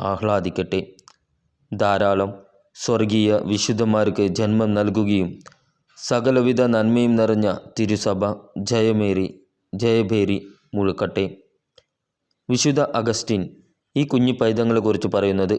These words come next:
ഇപ്രകാരമാണ്. "ജൂദിയയിലെ ബത്ലഹേമേ, നീ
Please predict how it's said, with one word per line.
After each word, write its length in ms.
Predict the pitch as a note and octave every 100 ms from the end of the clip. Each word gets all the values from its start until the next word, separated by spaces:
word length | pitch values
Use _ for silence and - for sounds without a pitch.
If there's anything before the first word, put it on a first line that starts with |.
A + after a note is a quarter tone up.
| -
ഇപ്രകാരമാണ്. 760 | F#2 G#2 G2+ G#2 G#2+ F#2 F2+ - - _ _ _ _ _ _ _
"ജൂദിയയിലെ 760 | G#2+ A2+ A2 A2 G#2+ G#2 G2 G#2+ - - F#2+
ബത്ലഹേമേ, 680 | G#2 G2 A2 A2 G2 F#2+ E2+ - - _ _ _ _ _ _ _ _
നീ 180 | B2